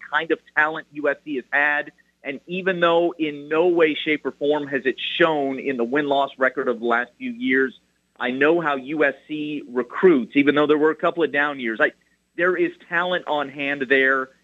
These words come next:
and obviously he's done some work in the transfer portal. So as a Notre Dame fan, I am concerned. I wish he was coaching <laughs> almost anywhere else. But I do think it's gonna make this rivalry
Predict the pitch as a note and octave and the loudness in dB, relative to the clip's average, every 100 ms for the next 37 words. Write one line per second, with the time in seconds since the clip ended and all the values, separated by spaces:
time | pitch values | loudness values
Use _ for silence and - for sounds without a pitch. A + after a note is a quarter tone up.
0 | - C#3+ D#3+ D3+ - C#3 C#3+ D3+ C#3+ D3 | -4 -2 0 -4 -6 -10 -6 -6 -6 -6
1 | C3 D3 C#3+ B2 - C3+ C3+ - B2 - | -2 -2 -4 -8 -2 -2 -2 -4 -6 0
2 | C3 B2+ B2 _ _ _ _ _ - D3+ | 2 2 0 _ _ _ _ _ 0 2
3 | C3+ C3+ C3 C3+ D3+ E3+ D#3+ D#3+ E3+ D#3 | 4 2 0 0 0 0 0 0 0 0
4 | D3+ C#3 C#3+ C#3+ B2+ C3+ A2+ D3 D#3+ D#3 | 0 0 -2 -4 -6 -8 -2 -2 2 2
5 | B2 B2+ - B2+ - C3+ C3 C3+ C3 - | 2 0 -2 -4 0 0 0 -4 -6 -4
6 | F#3 - - - F#3 D#3 D#3 D3 D#3 D#3+ | -8 -6 -2 2 4 6 6 6 2 -2
7 | _ _ _ E3+ F3 F3+ G#3+ G#3+ F3+ F3 | _ _ _ -2 -2 0 -4 -4 -4 -4
8 | F3+ D3+ D#3 D3+ D3+ C#3 C#3 C#3 A#2+ A2+ | -2 -2 -2 -2 -4 0 0 0 -2 -6
9 | G#2 F#2 | -8 -10